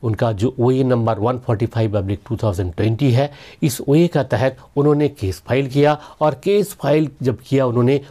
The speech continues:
उनका तीन प्रॉब्लम था। नंबर वन प्रॉब्लम ये था कि उनको इल्लीगली फौज से रिलीज कर दिया गया, जबकि उनका सर्विस और भी दो साल बचा हुआ था, वो सर्विस करना चाहते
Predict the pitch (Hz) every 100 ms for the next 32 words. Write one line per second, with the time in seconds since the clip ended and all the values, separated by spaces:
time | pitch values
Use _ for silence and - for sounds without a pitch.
0 | - 160 185 180 208 202 151 110 107 98
1 | 98 92 - - 151 160 170 165 165 151
2 | 160 156 151 151 147 - - - 175 147
3 | 147 - 151 160 - - _ 190 190 208
4 | 170 151 156 156 - _ - 156 139 165
5 | 135 117 127 123 - 104 101 107 101 104
6 | 95 - _ 151 117 151 135 139 123 135
7 | 120 135 143 151 151 151 113 120 110 113
8 | 92 - 104 95 90 - 87 - - -
9 | 165 - 135 113 131 - 104 104 95 87
10 | 87 104